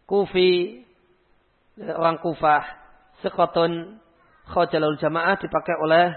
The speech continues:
enam kitab hadis. Ya, maka, eh, untuk nisbah itu kadang Zubaydi, kadang Zabidi. Kalau dia orang Yaman, bacanya Zabidi. Ya, kalau ini yang Kufah, ini namanya Zubaydi.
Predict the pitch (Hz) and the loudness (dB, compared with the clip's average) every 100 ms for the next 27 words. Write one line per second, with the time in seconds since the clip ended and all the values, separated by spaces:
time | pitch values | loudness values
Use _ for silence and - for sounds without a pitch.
0 | - - _ - 170 160 160 151 156 151 | -12 -20 _ -4 -4 -2 -8 0 2 2
1 | - - - 156 156 147 - _ _ _ | -2 -20 -8 -4 -2 -4 -12 _ _ _
2 | _ _ _ _ _ _ _ _ _ _ | _ _ _ _ _ _ _ _ _ _
3 | _ _ _ _ _ _ _ 190 170 143 | _ _ _ _ _ _ _ -20 -14 0
4 | 175 180 190 - 156 156 156 156 156 156 | 6 6 6 2 2 4 4 4 2 0
5 | 160 185 220 165 185 196 220 - 190 190 | -4 -4 -6 -2 0 0 -4 0 0 2
6 | 190 160 165 196 240 233 - 160 208 196 | -2 -2 -2 2 2 0 -4 -2 -2 -2
7 | 160 147 160 143 151 151 - _ _ - | -2 0 -2 -2 -4 -6 -10 _ _ -6
8 | 170 - 220 214 208 208 226 247 254 165 | -4 0 0 2 0 2 2 2 0 -2
9 | 208 208 165 151 147 143 147 160 - _ | -2 -4 -2 -2 -2 -6 -6 -8 -12 _
10 | _ _ _ _ _ _ - 160 160 160 | _ _ _ _ _ _ -12 -8 -6 -6
11 | 156 156 156 160 214 220 196 233 214 226 | -6 -6 -4 -2 0 0 0 -2 0 0
12 | 226 262 202 196 220 202 170 160 151 143 | 0 -2 0 0 0 -2 0 0 0 0
13 | 151 151 190 | -4 -4 -10